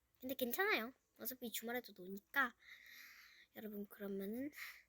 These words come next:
이미 지났지만 새해 복 많이 받으시고, 너무 이야기를 많이 했죠? 그래도 새해가 된 지 거-, 벌써 이-, 이월이니까 해도 되겠죠? 새해 복 많이 받으시고, 우리 앞으로 개학도 화이팅! <laughs>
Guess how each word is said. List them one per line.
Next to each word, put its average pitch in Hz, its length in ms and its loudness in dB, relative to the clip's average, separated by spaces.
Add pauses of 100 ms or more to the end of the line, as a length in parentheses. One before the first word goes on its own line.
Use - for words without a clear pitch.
(720)
이미 214 260 4
지났지만 202 600 2
새해 294 200 -10
복 269 200 -10
많이 196 240 -8
받으시고, 196 680 -6 (1500)
너무 220 360 6
이야기를 196 380 2
많이 175 260 -6
했죠? 254 540 -6 (340)
그래도 240 360 0
새해가 392 380 6
된 220 180 2
지 208 80 2
거-, - 160 -8 (200)
벌써 240 260 2
이-, 208 220 0 (100)
이월이니까 233 680 4
해도 247 180 -10
되겠죠? 190 420 -10 (640)
새해 269 180 -4
복 269 220 -6
많이 214 280 -4
받으시고, - 880 -2 (640)
우리 190 460 4
앞으로 202 360 -4
개학도 214 380 0
화이팅! 359 1120 10
<laughs> - 340 2